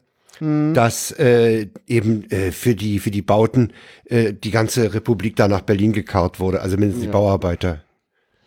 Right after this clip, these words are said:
Speaker 2: Ja,
Speaker 1: Ja,
Speaker 2: ja.
Speaker 1: für die Bauten in, i-, innerhalb der Stadt, aber ganz Hellersdorf ist, äh,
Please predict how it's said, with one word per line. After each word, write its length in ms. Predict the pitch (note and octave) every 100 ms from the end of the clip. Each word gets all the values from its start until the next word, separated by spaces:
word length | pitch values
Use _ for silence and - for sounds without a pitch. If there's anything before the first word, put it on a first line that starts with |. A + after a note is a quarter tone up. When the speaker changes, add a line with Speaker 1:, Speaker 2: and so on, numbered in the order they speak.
| _ _ _
Speaker 2:
Ja, 100 | G2
Speaker 1:
Ja, 20 | A2+ A#2 C3
Speaker 2:
ja. 60 |
Speaker 1:
für 180 | C3 D3
die 80 | C#3+
Bauten 460 | A#2 A#2 C#3 D3 C#3+
in, 260 | C3 C3
i-, 400 | G#2 D3+ C#3 C#3+
innerhalb 400 | D3 D#3 C#3+ D3
der 140 | C#3+ C3+
Stadt, 240 | - D3
aber 200 | C3 C3+
ganz 380 | B2+ B2+ C3 -
Hellersdorf 560 | F#3+ F#3+ - A#2 A2
ist, 300 | G#2+ A#2+ -
äh, 560 | G#2+ A#2 A#2 A2 A2 G#2+